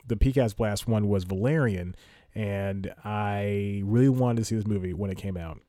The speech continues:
I just didn't have time, uh, nor did I have the money. And I finally get a ca-, chance to see it, and, and there's, I know these people are gonna make fun of it, but by gum, I enjoyed it. I really enjoyed the movie. It was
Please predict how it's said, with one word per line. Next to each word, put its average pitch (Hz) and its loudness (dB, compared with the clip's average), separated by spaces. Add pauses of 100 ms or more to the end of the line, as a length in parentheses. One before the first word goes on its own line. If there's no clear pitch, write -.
I 95 -10
just 104 -8
didn't 107 0
have 98 -2
time, 87 -8
uh, 87 -8
nor 117 2
did 139 -2
I - 2
have 110 0
the 95 -4
money. 82 -8 (320)
And 113 2
I 107 0
finally 147 4
get 151 2
a 143 2
ca-, 135 0
chance 143 -2
to 120 -6
see 147 0
it, 180 -4 (180)
and, 107 -2 (140)
and 104 -2
there's, 113 2 (140)
I 110 0
know 123 4
these 127 4
people 131 2
are - -2
gonna 117 2
make 113 2
fun 139 0
of 156 -2
it, 165 -6 (140)
but 98 -4 (200)
by 123 0
gum, 143 2
I 135 -2
enjoyed 160 2
it. - -2 (180)
I 135 2
really 117 4
enjoyed 113 2
the 113 0
movie. 127 0
It 135 0
was 127 4